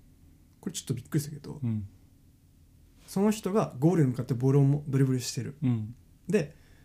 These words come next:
Speaker 1: 初心者の子が同じように並走して、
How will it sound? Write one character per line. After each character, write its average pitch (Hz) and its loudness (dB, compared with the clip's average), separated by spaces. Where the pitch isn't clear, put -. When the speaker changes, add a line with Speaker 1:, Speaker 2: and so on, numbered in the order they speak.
Speaker 1:
初 165 2
心 190 4
者 160 4
の 143 6
子 143 2
が 208 0
同 147 8
じ 165 4
よ 190 4
う - 4
に - 0
並 156 8
走 151 4
し - -2
て、 - -2